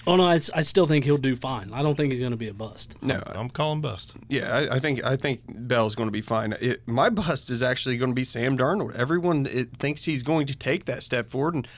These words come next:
Speaker 2: I
Speaker 3: I
Speaker 2: don't,
Speaker 3: like that.
Speaker 2: I don't see it. I mean, Darnold was mediocre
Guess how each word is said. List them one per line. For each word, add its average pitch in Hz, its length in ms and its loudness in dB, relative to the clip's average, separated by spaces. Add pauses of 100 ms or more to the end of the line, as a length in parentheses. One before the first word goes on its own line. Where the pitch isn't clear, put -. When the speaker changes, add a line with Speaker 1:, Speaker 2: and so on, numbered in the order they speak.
(360)
Speaker 2:
I - 60 0
Speaker 3:
I - 20 -2
Speaker 2:
don't, 113 160 4
Speaker 3:
like 90 140 -2
that. 104 200 -6 (120)
Speaker 2:
I 175 140 0
don't 175 300 2
see 240 320 -2
it. - 220 -12 (400)
I - 100 2
mean, 202 300 4
Darnold 240 560 2
was 160 360 2 (380)
mediocre 170 960 4